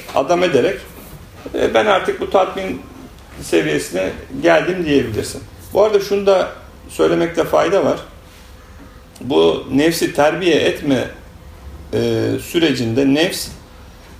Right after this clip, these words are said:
yok edilmesi gereken bir şey olarak görülmüyor. Yani nefs bir aslında yabancı madde, benim onu içimden çıkarıp atmam gerekir diye değil. Nefs zaten benim zatım, benim şahsım.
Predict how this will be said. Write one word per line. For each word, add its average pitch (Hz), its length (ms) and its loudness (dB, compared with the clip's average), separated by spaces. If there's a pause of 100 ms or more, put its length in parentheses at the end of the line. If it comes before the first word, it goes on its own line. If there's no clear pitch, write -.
yok 190 220 4
edilmesi 139 540 2
gereken 135 480 4
bir 135 120 4
şey 151 160 -2
olarak 131 380 2
görülmüyor. 127 480 0 (540)
Yani 120 240 0
nefs 151 320 0
bir 139 320 2 (340)
aslında 131 720 2
yabancı 135 400 2
madde, 160 540 0
benim 143 220 0
onu 147 140 0
içimden 147 360 -2
çıkarıp 147 340 0
atmam 147 420 0
gerekir 139 400 2
diye 135 120 2
değil. 113 160 -2
Nefs 160 400 0 (800)
zaten 147 540 2
benim 156 260 0
zatım, 135 480 2 (140)
benim 135 220 2
şahsım. 123 480 -2